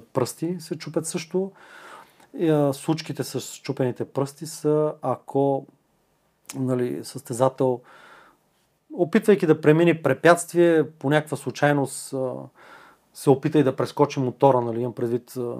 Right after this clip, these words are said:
не успее да премине препятствието правилно, мотора се заклещи предната гума и той опита да прескочи препятствието. Двете му ръце, ако застанат,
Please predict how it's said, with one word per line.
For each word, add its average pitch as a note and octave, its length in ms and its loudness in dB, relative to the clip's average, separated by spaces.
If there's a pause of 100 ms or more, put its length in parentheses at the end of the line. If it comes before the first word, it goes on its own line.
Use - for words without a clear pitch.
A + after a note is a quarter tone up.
(420)
не C3 140 2
успее C#3 320 4
да C3 140 2
премине B2+ 260 -2
препятствието - 560 -6
правилно, F3+ 480 2 (380)
мотора C#3+ 260 6
се C#3+ 120 -6
заклещи C#3 380 -2
предната C3 280 -2
гума D3 160 4
и D3 60 4
той D3 100 6
опита C#3+ 260 0
да C3+ 80 2
прескочи - 400 -6
препятствието. D#3+ 600 -4 (460)
Двете D#3+ 420 6
му D3+ 160 6
ръце, C3+ 200 4
ако D3 180 4
застанат, C#3 720 4